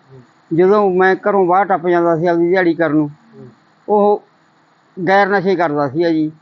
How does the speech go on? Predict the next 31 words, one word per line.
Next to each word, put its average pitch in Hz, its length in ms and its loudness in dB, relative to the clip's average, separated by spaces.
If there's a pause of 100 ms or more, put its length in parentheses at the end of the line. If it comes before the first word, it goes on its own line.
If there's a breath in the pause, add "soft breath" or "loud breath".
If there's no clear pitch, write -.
(340)
ਇਹ 208 140 2
ਚਿੱਟੇ 208 300 0
ਦੇ 208 140 2
ਕਾਰਨ 185 300 0
ਹੋਈ 170 360 2
ਹੈ 165 40 0
ਜੀ। 160 320 -2
ਜਿਹੜਾ 196 300 0
ਥਾਂ 185 240 0
ਥਾਂ 185 160 0
ਚਿ-, 165 160 -8
ਚਿੱਟਾ 180 380 -2
ਵਿਕ 175 220 0
ਰਿਹਾ 180 240 2
ਹੈਗਾ, 165 280 -2 (280)
ਇਹ 196 100 0
'ਤੇ 190 120 0
ਕੰਟਰੋਲ 160 400 0
ਕੀਤਾ 160 300 -2
ਜਾਵੇ, 170 320 0 (500)
ਇਹਨੂੰ 214 240 2
ਬੰਦ 160 240 2
ਕਰਿਆ 165 240 2
ਜਾਵੇ। 170 360 2
ਇਹ 202 80 2
ਸਰਕਾਰਾਂ 165 500 -2
ਨੂੰ 165 140 -2 (380)
ਨਿਗਾਹ 170 280 2
ਮਾਰਨੀ 170 360 2
ਚਾਹੀਦੀ 180 460 -2
ਹੈ। 165 120 -8